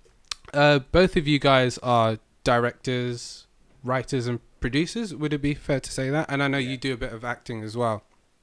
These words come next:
Speaker 2: Yeah.
Speaker 1: Um, uh, I, I know you're, um, so, like,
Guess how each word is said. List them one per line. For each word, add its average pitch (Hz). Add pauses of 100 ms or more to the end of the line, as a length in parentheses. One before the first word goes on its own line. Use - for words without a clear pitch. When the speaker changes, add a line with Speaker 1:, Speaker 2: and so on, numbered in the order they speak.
(140)
Speaker 2:
Yeah. 113 (260)
Speaker 1:
Um, 120 (920)
uh, 120
I, 131
I -
know 139
you're, 135
um, 120
so, 120
like, 107